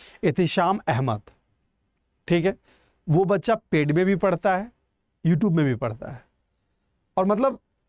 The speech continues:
जैसे कि राज कमल भी पुराने स्टूडेंट, राज पटेल भी पुराने स्टूडेंट हैं, ये सब हमारे पुराने, अभिषेक हैं, पुराने स्टूडेंट हैं।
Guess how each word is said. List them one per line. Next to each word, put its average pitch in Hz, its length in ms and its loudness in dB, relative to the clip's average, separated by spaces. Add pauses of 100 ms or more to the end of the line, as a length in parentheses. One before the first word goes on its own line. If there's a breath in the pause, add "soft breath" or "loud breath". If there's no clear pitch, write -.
(540)
जैसे 160 300 2
कि 190 200 -2 (100)
राज 165 320 0
कमल 170 240 0
भी 165 80 4
पुराने 160 340 0
स्टूडेंट, 151 260 0
राज 143 200 0
पटेल 143 280 -2
भी 143 120 2
पुराने 139 360 0
स्टूडेंट 131 360 -2
हैं, 131 80 2
ये 131 100 2
सब 156 120 -2
हमारे 135 260 0
पुराने, 135 440 -2
अभिषेक 135 460 -2
हैं, 135 100 -2
पुराने 131 340 -2
स्टूडेंट 127 360 -4
हैं। 147 80 -2